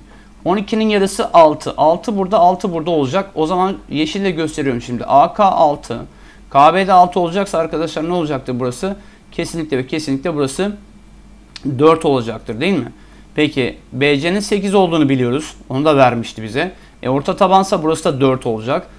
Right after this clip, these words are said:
Bakın içeride çok güzel bir ikizkenar yakaladım. Bu ikizkenara göre şu açıda mecburen ne olmak zorunda?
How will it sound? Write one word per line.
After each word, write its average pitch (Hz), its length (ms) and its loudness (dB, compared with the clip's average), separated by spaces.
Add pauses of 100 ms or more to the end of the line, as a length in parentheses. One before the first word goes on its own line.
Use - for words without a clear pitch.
(140)
Bakın 156 240 -2
içeride 175 360 -2
çok 196 260 -2
güzel 170 260 -2
bir 180 100 0
ikizkenar 165 540 -2
yakaladım. 143 560 -2 (320)
Bu 156 100 0
ikizkenara 185 540 0
göre 165 400 2
şu - 280 -4
açıda 147 320 -2
mecburen 151 640 -2
ne 190 80 0
olmak 151 260 0
zorunda? 135 460 -2